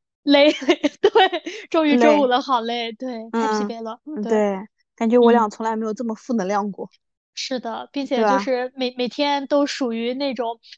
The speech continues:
Speaker 1: 头脑爆炸的状态。<laughs>
Speaker 2: 对，真的是，真的是，
Speaker 1: 嗯。
Speaker 2: 真的是这种状况，就感觉每次忙到都是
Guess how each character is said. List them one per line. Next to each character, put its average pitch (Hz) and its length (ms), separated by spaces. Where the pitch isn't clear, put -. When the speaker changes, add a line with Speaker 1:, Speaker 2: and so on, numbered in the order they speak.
Speaker 1:
头 262 160
脑 262 160
爆 240 160
炸 247 180
的 226 140
状 226 240
态。 262 280
<laughs> 269 180
Speaker 2:
对， 277 180
真 269 180
的 294 100
是， 208 300
真 247 160
的 254 120
是， - 180
Speaker 1:
嗯。 226 120
Speaker 2:
真 262 140
的 262 80
是 214 100
这 202 80
种 185 120
状 185 180
况， 180 240
就 233 120
感 202 160
觉 220 100
每 220 160
次 247 120
忙 196 260
到 220 160
都 208 100
是 196 400